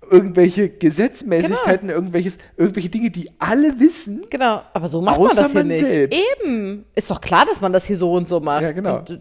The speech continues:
Speaker 2: die Kinder denken so, nee, keine Ahnung, noch nie erlebt, weiß ich nicht. Ist das, woher wissen
Speaker 1: Genau.
Speaker 2: das alle?
Speaker 1: Du warst also einen Tag Kind.
Speaker 2: Genau.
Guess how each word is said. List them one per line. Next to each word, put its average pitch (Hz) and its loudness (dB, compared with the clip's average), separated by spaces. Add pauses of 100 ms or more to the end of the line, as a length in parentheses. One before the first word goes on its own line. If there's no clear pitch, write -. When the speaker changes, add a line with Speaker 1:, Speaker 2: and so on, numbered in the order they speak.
Speaker 2:
die 180 -12
Kinder 180 -6
denken 190 -2
so, 185 -8
nee, 220 -2
keine 196 0
Ahnung, 330 2
noch 202 -2
nie 196 -2
erlebt, 214 0
weiß - 2
ich - -4
nicht. 175 -6
Ist 160 -12
das, - -12 (520)
woher 175 -4
wissen 349 -2
Speaker 1:
Genau. 403 0
Speaker 2:
das 269 -4
alle? 160 -2
Speaker 1:
Du 170 -14
warst 214 -6
also 185 -6
einen 175 -6
Tag 165 -8
Kind. - -10 (420)
Speaker 2:
Genau. 320 -6